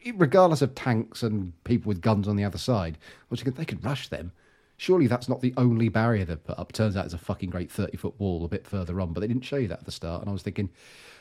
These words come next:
"Oh, God, if we didn't have the budget to make a proper wall, we've just got a fence."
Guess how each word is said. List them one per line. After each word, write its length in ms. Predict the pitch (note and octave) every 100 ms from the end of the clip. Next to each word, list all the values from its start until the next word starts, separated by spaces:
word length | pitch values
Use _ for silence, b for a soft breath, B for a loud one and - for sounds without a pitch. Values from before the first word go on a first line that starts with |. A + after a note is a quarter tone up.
| B
"Oh, 60 | G#2+
God, 340 | G2+ F#2 F2+ - b b b
if 100 | G#2
we 80 | G2
didn't 140 | G#2+ G#2
have 100 | -
the 80 |
budget 340 | F#2+ G#2+ F#2+ G2+
to 100 | G2
make 160 | F#2 F#2+
a 40 |
proper 260 | - G2+ F#2+
wall, 340 | F#2 G2+ G2
we've 120 | F2
just 160 | F#2 F2
got 120 | F#2+
a 20 |
fence." 600 | - - G#2 F2 - -